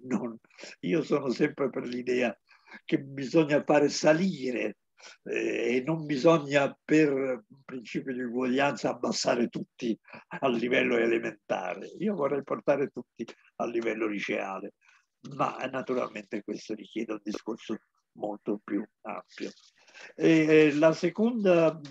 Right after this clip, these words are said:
eh, domanda era già Mosca-Pareto. Eh, certo, a me non risulta che ci sia stato un, Gobetti era un personaggio di grande curiosità e di grande,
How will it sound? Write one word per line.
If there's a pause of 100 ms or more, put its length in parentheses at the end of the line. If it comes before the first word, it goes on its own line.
(240)
eh,
domanda
era
già
Mosca-Pareto. (520)
Eh,
certo, (380)
a
me
non
risulta (580)
che
ci
sia
stato
un, (480)
Gobetti
era
un
personaggio
di
grande
curiosità
e
di
grande,